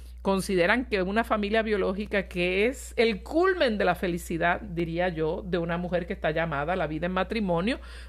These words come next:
dicen que es una tiranía. Las, estas mujeres feministas quieren desmantelar las estructuras opresivas y consideran la familia y el matrimonio como una estructura,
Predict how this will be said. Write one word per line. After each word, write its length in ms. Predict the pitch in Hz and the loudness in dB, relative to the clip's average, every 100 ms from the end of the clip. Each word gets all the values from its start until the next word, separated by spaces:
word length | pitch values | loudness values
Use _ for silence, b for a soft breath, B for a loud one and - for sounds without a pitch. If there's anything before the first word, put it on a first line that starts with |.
| B | B
dicen 340 | 170 190 202 | -6 -2 -2
que 60 | 185 | -2
es 140 | 170 | -4
una 240 | 190 175 170 | -2 -4 -4
tiranía. 680 | 170 156 156 160 160 139 - B B B B B | -2 0 0 -2 -2 -4 -8 B B B B B
Las, 420 | 170 175 160 - - | 2 4 2 -2 -4
estas 260 | 175 185 180 | -2 -2 -4
mujeres 340 | 196 190 196 | -2 -2 0
feministas 560 | 220 214 226 202 233 220 | -2 -2 -2 -2 -4 -4
quieren 280 | 208 196 | -2 -2
desmantelar 760 | 185 175 180 170 160 160 170 208 | -2 -2 -2 -2 -2 0 2 2
las 220 | 226 202 | -2 -4
estructuras 960 | 175 - - 208 185 - 320 370 403 - | -4 -6 -4 -2 -2 -4 0 2 2 0
opresivas 1000 | 330 - 233 - 320 392 - - - - b b b b | -2 2 0 0 0 0 -2 -4 -12 -14 b b b b
y 100 | 208 | -4
consideran 540 | 190 175 175 175 214 | -2 -4 -4 0 2
la 100 | 214 | 2
familia 420 | 190 170 160 180 202 | 2 -2 -2 -4 -4
y 20 | |
el 80 | 175 | -2
matrimonio 640 | 175 170 165 202 208 175 | -6 -6 -6 -4 -4 -4
como 160 | 170 | -6
una 100 | 180 | -6
estructura, 720 | 185 - 156 - 196 202 175 | -6 -6 -10 -6 -2 0 -2